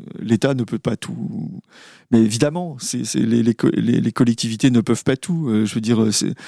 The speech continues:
si, si on réagit comme ça, euh, on, on n'avance plus, on peut pas, c'est pas possible. Ça, ça veut dire qu'il y a plus de solidarité, il y a plus de, euh, il y a pas de, les, la communauté n'existe pas, l'entraide, le soutien, euh,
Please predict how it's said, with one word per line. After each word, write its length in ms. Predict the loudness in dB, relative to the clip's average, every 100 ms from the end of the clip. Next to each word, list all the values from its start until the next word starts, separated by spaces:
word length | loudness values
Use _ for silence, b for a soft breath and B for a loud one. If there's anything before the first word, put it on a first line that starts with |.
| B
si, 240 | B 0 2
si 180 | 2 4
on 60 | 4
réagit 240 | 2 0
comme 180 | -2 -2
ça, 140 | 0
euh, 360 | 2 2 0 -2 -2 -6 -8 -14
on, 160 | -14 -12
on 100 | -2 2
n'avance 280 | 2 0
plus, 180 | 0 0
on 80 | 2
peut 100 | 2
pas, 240 | 0 0
c'est 140 | -4 -4
pas 100 | -2
possible. 340 | -2 -4 -4
Ça, 120 | 0 0 0
ça 160 | -2
veut 80 | 0
dire 140 | 0
qu'il 80 | 2
y 20 |
a 40 | 0
plus 100 | 0
de 60 |
solidarité, 500 | 0 2 2 2 4
il 80 | 4
y 20 |
a 60 | 2
plus 160 | 0 -2
de, 320 | 0 -2 -6 B B B B B
euh, 0 |
il 240 | 0 2 0
y 40 |
a 40 | -2
pas 80 |
de, 260 | -2 -2 -2
les, 80 | -2
la 100 | -2
communauté 460 | 0 0 2 2 2
n'existe 420 | 2 0 -2 0
pas, 200 | 2 2
l'entraide, 400 | 0 0 0 0
le 100 | 0
soutien, 400 | -2 -2 2 4
euh, 340 | 4 2 0